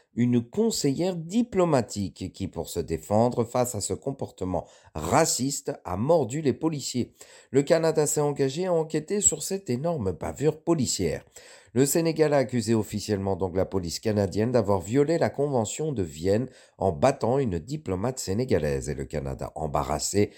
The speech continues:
aurait promis d'enquêter sur le comportement de la police. Selon la presse canadienne, la Sénégalaise avait été menottée et brutalement battue à Ottawa.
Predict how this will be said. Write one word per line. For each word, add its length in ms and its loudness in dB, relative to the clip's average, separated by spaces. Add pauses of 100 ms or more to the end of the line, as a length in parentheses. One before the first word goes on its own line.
(280)
aurait 340 4
promis 480 2
d'enquêter 540 -2
sur 200 -8
le 100 -6
comportement 720 -4
de 80 2
la 160 4
police. 600 -4 (560)
Selon 440 2
la 100 4
presse 400 -2
canadienne, 560 0
la 100 -6
Sénégalaise 640 -2
avait 140 -4
été 320 -6
menottée 640 0
et 40 2
brutalement 800 0
battue 580 -2
à 200 0
Ottawa. 580 2